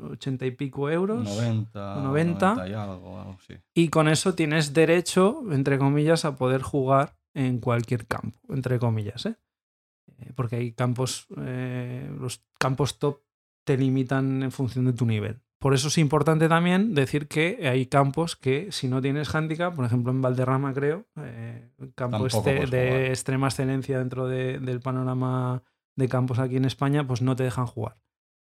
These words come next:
Speaker 1: Em, nosotros hemos hecho ese trámite a través del, del Vallés, de,
Speaker 2: Correcto, del Club de Golf
Speaker 1: del
Speaker 2: del
Speaker 1: club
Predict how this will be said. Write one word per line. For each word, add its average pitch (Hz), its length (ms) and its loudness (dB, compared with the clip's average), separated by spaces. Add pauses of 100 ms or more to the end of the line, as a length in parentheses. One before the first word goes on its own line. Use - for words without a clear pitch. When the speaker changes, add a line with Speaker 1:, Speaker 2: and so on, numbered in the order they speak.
(560)
Speaker 1:
Em, 127 760 4 (880)
nosotros 143 380 -4
hemos 160 200 -2
hecho 151 140 -4
ese 151 140 2
trámite 180 420 2
a 175 40 0
través 143 360 4
del, 135 1000 0
del 113 240 -4
Vallés, 107 520 -10
de, 120 100 -6
Speaker 2:
Correcto, 110 460 -2
del 87 400 -6
Club 98 200 -6
de 98 80 -4
Golf 98 180 -2
Speaker 1:
del 127 100 -2
Speaker 2:
del 113 100 -2
Speaker 1:
club 135 100 2